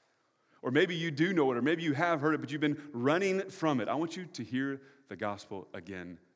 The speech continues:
today. That there is a wonderfully holy and loving God who reigns over all things.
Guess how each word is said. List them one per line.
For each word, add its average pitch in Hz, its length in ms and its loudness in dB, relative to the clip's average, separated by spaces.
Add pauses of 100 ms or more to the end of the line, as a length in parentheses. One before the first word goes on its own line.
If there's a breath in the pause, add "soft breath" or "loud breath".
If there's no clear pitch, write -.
today. - 320 -16 (840)
That 104 160 -10
there 131 180 2
is 127 280 -2
a 104 120 -6
wonderfully 113 640 -6
holy 92 500 -10 (1300 soft breath)
and 95 200 -8
loving 123 420 0 (320 loud breath)
God 98 320 0
who 113 140 -2
reigns 127 360 2
over 117 240 0
all 131 200 6
things. 90 520 -6